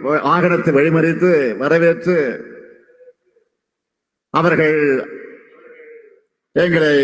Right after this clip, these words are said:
மகிழ்ச்சி கடலில் ஆழ்த்தினார்கள். ஆகவே அதையெல்லாம் முடித்துவிட்டு இங்கு வந்து சேருவதற்கு தாமதமாக இருக்கிறது.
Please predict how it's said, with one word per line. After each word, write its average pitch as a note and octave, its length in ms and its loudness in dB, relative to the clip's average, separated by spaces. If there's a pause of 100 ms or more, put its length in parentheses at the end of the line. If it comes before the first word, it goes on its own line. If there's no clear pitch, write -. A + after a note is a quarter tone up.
(240)
மகிழ்ச்சி F3 400 0
கடலில் D#3 340 2
ஆழ்த்தினார்கள். C3+ 640 -2 (1500)
ஆகவே E3 240 0
அதையெல்லாம் D3+ 420 0
முடித்துவிட்டு E3 500 0
இங்கு D3+ 120 0
வந்து C#3+ 160 0
சேருவதற்கு D#3 560 0
தாமதமாக D3 540 -2
இருக்கிறது. A#2 440 -4